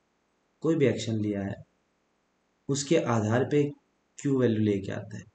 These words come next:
Q value वही value function, वही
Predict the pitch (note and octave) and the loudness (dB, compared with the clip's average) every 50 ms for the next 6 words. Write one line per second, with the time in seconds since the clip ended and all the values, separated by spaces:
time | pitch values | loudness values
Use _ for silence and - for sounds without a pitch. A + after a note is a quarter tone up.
0 | _ _ _ - E3+ F#3 F3+ E3+ D#3+ E3 E3 D#3+ E3 D#3+ - - - - - C#3 | _ _ _ 0 2 4 4 4 4 2 0 0 0 -2 -2 -4 -6 -6 -4 -2
1 | C#3+ C#3+ B2+ B2+ B2 B2 A#2+ B2 B2 - C3+ B2+ A#2+ - - B2+ B2 B2+ - _ | -2 0 0 0 0 0 -2 -2 -4 -4 -6 -8 -8 -8 -8 -10 -10 -10 -14 _
2 | _ _ _ - - A#2 B2 B2 A#2+ | _ _ _ -12 -8 -6 -4 -4 -4